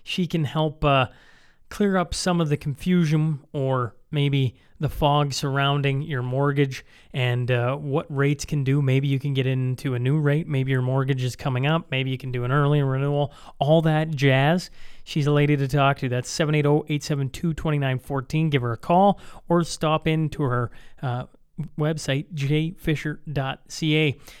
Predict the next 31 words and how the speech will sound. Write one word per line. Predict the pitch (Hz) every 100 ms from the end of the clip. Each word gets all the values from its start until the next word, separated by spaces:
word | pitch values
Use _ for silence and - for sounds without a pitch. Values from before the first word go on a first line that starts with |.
| -
Clay | - 226
Smiley | - 202 226 233
and | 185
Prophet | - 196 185
River. | 196 196
Did | 165 156
you | 196
hear | 262
the | 349
cool | - 254 269
news? | 269 285 - - - - -
Or | 127
the | 113
big | 127 190
news? | 220 240 156
I | 131
don't | 165 113
know. | 113 - - -
They're | 156
moving | 175 208 226 240
into | - 196 190 - 196 190 185
the, | 180 165
the, | 151 160 156
uh, | 151 156
old | 175 180
Buckle, | 147 180 117 - _ _ -
uh, | 147 139 135 139
the | 151
Tier | 135 165 160
Lounge. | 151 117 110
Does | - 131 127